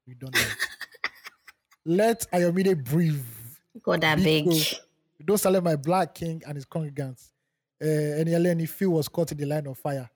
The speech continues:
Speaker 1: Limau. <laughs> You, Igbo Stallion, made a true and important <coughs> statement, which I think you should apply more often. You said everyone looks at life from a perspective that is colored by their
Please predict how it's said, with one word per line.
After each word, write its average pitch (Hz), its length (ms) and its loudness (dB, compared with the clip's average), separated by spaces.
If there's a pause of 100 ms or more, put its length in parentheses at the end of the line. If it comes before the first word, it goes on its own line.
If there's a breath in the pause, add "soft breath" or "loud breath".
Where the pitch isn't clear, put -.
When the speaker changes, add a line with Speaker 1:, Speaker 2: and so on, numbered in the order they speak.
(140)
Speaker 1:
Limau. 143 480 -4
<laughs> - 40 -6 (1160 loud breath)
You, 226 520 2 (420)
Igbo 196 240 2
Stallion, 175 460 2
made 185 180 2
a 151 100 2
true 196 280 0
and 208 160 2
important 175 380 0
<coughs> - 0 -
statement, 160 500 -6
which 175 100 -10
I 151 120 0
think 165 380 -14
you 135 60 -20
should - 260 -16
apply 160 340 -2
more 147 260 -4
often. 127 280 -14 (520)
You 170 80 -6
said 208 180 2
everyone 185 360 4
looks 170 140 -2
at 151 100 0
life 160 220 0
from 143 180 -6
a 135 60 -8
perspective 151 500 -6
that 147 80 -4
is 135 120 -8
colored 156 300 -2
by 139 100 -10
their 135 180 -14